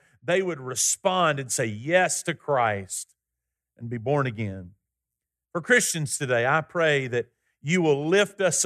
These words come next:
lift our countenance, lift our spirits with joy, and remind us that our Savior, our Lord, our King, you are coming back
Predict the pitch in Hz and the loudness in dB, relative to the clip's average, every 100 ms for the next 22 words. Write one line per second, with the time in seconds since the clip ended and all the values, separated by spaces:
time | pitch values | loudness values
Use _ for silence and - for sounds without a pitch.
0 | 160 160 233 233 175 135 - 165 135 98 | -2 2 2 2 -6 -8 -2 -2 -2 -8
1 | 92 - - 185 247 247 214 202 156 - | -20 -16 -6 2 2 2 -2 -2 -2 -2
2 | - 220 208 147 95 - - - - _ | -2 0 2 2 -2 -12 -16 -16 -18 _
3 | _ _ _ _ - 170 139 107 139 226 | _ _ _ _ 2 2 2 -4 -2 0
4 | 190 113 80 - _ _ _ _ _ _ | 0 -2 -8 -20 _ _ _ _ _ _
5 | - 143 139 139 170 175 147 110 110 113 | -6 -2 -2 0 0 0 -2 -8 -14 -12
6 | - - 123 - 170 220 220 - 208 208 | -8 -4 -6 -4 -2 0 0 -2 0 0
7 | 208 196 202 - 180 208 190 156 170 185 | 0 -2 -4 -2 0 2 0 0 0 2
8 | 185 180 170 156 185 196 185 - 180 170 | 2 0 -4 0 2 2 0 -6 -2 0
9 | 165 160 160 139 - _ _ _ - 120 | 0 -2 -4 -8 -14 _ _ _ -14 -4
10 | 175 202 151 127 - - 160 160 156 139 | 0 0 2 0 -2 -2 0 0 -2 2
11 | 123 98 92 - _ | 2 2 -4 -14 _